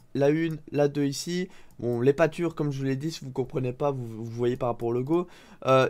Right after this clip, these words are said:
ici, c'est le, le moulin au grain, tout simplement. Donc, c'est pour vendre votre grain. Euh, ici, c'est pour le lait. Voilà, fabrique de lait, tout simplement. Super stylé ici. Hop.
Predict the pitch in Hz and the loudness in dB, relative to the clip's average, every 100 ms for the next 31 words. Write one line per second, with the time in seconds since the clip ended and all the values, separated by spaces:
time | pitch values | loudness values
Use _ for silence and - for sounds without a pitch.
0 | - 185 180 - 196 180 185 160 156 156 | 0 -8 -6 -6 -6 -2 2 4 4 4
1 | 156 156 156 156 156 165 165 170 170 139 | 4 4 2 2 0 2 2 2 4 6
2 | 139 131 165 - - - 135 135 135 165 | 8 8 6 4 2 0 -2 -2 -2 -2
3 | 139 - 135 117 127 120 110 104 113 135 | -4 -6 -8 -6 -4 -2 -4 -2 0 2
4 | 147 156 - - - - - - - - | 2 0 -4 -16 -20 -20 -20 -20 -20 -20
5 | - - 110 104 101 - 165 175 180 165 | -20 -2 2 4 4 0 -4 -4 -6 -6
6 | 139 131 127 117 123 170 - - - _ | -6 -2 2 2 4 0 -2 -18 -20 _
7 | 98 98 92 107 - - - - 110 113 | -14 -10 -8 -8 -12 -18 -20 -8 -2 -2
8 | 110 107 113 127 - - - - - - | 2 2 2 -2 -12 -20 -20 -20 -18 -8
9 | 107 110 101 120 - - 117 117 113 - | -6 -4 -6 -6 -10 -14 -10 -8 -8 -6
10 | 107 110 107 120 135 - - - - - | 0 0 0 -10 -12 -16 -20 -20 -20 -20
11 | - - - - 123 | -20 -20 -20 -4 -2